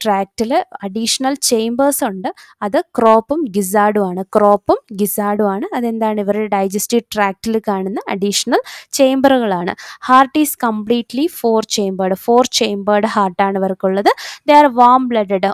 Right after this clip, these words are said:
വാം ബ്ലഡഡ് അല്ലെങ്കിൽ ഹോമിയോതെർമസ് ആനിമൽസ് എന്ന് പറയും. That is, they are able to maintain a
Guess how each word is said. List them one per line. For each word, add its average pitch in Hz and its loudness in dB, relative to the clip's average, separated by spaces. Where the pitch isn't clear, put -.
വാം 233 0
ബ്ലഡഡ് 233 -2
അല്ലെങ്കിൽ 214 0
ഹോമിയോതെർമസ് 247 0
ആനിമൽസ് 196 -2
എന്ന് 202 -2
പറയും. 190 -2
That 196 -2
is, 240 -2
they 196 -4
are 196 -2
able 240 -4
to 254 0
maintain 196 -2
a 214 -6